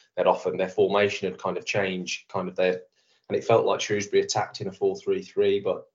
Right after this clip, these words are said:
kind of were, were more of a four four two when they didn't have the ball. And obviously, at times against Northampton, they, they kind of did allow them to, to have the ball in that first half, and they didn't really do anything with it whatsoever. But I just thought that the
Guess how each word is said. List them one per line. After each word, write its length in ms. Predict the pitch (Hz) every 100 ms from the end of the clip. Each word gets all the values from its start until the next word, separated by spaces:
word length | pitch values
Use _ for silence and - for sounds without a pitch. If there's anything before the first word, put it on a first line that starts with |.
| _ -
kind 220 | 101 95
of 140 | 90 - _ _ _ -
were, 160 | 98 92
were 180 | 98
more 180 | 98 98
of 60 | 92
a 60 |
four 300 | 92 107 98
four 220 | - 98 -
two 240 | 117 107
when 120 | 98
they 120 | 95
didn't 280 | 92 101 98
have 240 | - 90 -
the 80 |
ball. 340 | - 92 95 98
And 100 | 92
obviously, 300 | 90 - 87
at 120 | -
times 340 | - 95 90
against 300 | 90 90 -
Northampton, 640 | 95 90 90 92 - 90 90
they, 200 | 87 85 _ _ _ _
they 80 | 92
kind 220 | - 90
of 100 | 90 - - _ -
did 160 | 95
allow 340 | 92 92 92 95
them 220 | 90 -
to, 160 | - - -
to 80 | -
have 220 | 95 90
the 60 | 82
ball 260 | 90 87
in 80 | 87
that 180 | 87 -
first 260 | 90 85 -
half, 280 | 87 87 -
and 100 | 85
they 60 | 87
didn't 180 | 85 87
really 220 | 87 82
do 200 | 90 87
anything 420 | 87 85 92 85
with 120 | 85
it 140 | 82 95
whatsoever. 420 | - - 92 87
But 140 | 95
I 40 | 98
just 160 | -
thought 280 | 123 98 -
that 100 |
the 100 | 98